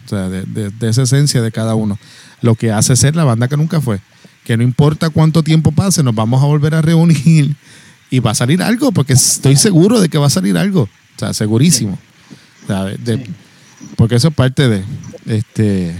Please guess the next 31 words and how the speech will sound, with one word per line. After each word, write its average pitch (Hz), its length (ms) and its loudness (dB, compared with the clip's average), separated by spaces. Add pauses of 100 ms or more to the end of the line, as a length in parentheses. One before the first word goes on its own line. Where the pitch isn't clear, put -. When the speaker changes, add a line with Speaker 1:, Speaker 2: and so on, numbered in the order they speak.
Speaker 2:
Sí, 156 300 -8 (420)
te 175 60 -6
hago 196 120 -2
una 226 180 -2
pregunta, 131 460 -4
vamos 147 180 -2
a 151 40 -4
ver, - 120 -8
vamos 160 200 -4
a - 40 -12
ver, - 80 -20 (140)
y 143 140 -2
esto 190 260 -4
es, 190 200 -2 (200)
se 156 160 -6
me 151 80 -2
acaba 151 260 0
de 185 60 0
ocurrir, 175 480 -4
pero 131 280 -2
es, 127 120 -6 (160)
es 139 300 -6 (460)
esto. 123 280 -8 (880)
Tú, 254 360 4 (1080)
personalmente, 156 880 0
tú 160 180 -6
como, 175 260 -2
como, 151 200 -2
como 147 180 0
persona, 147 320 -4 (360)
¿te, - 180 -4